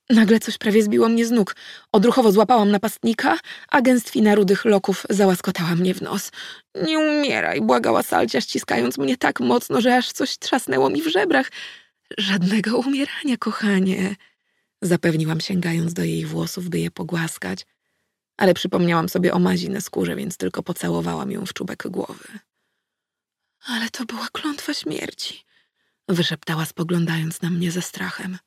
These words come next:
Rozbroiłam ją. Olaf by nie dał rady, bo nie jest wiedźmą, więc musiałam... Zawahałam się. „Wiedziałam, że dam sobie radę”, powiedziałam w końcu.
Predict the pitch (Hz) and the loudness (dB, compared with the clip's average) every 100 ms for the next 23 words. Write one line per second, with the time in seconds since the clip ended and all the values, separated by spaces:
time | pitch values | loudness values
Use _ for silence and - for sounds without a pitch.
0 | _ _ _ _ _ _ _ _ _ _ | _ _ _ _ _ _ _ _ _ _
1 | _ _ _ _ _ - 190 175 160 165 | _ _ _ _ _ 2 4 6 4 0
2 | 147 160 175 170 175 _ _ _ _ _ | -2 -6 -6 -6 -10 _ _ _ _ _
3 | _ _ - 220 185 190 180 190 170 165 | _ _ 2 4 4 4 4 4 4 2
4 | 175 175 185 - _ _ _ _ _ _ | 0 0 -2 -4 _ _ _ _ _ _
5 | - 226 220 214 196 214 233 202 196 180 | 2 6 6 6 2 0 2 4 2 2
6 | 180 185 - - - - _ 240 - 208 | 4 2 0 -8 -14 -18 _ -4 0 2
7 | 214 214 208 - - - - _ _ _ | 4 4 2 -2 -12 -14 -18 _ _ _
8 | _ _ _ _ - 190 165 156 143 143 | _ _ _ _ -6 -4 -2 -4 -6 -6
9 | 139 160 160 - - - _ _ _ _ | -8 -6 -6 -8 -14 -20 _ _ _ _
10 | _ _ _ _ _ _ 139 190 185 170 | _ _ _ _ _ _ -12 -6 -4 -4
11 | 202 233 214 202 180 180 180 180 190 196 | 4 6 8 6 6 4 2 -2 -4 -2
12 | - 185 196 - _ _ _ _ _ 170 | -4 -4 -4 -6 _ _ _ _ _ -2
13 | 160 165 - 180 - - 185 - - | 0 -4 -6 -10 -10 -12 -12 -12 -14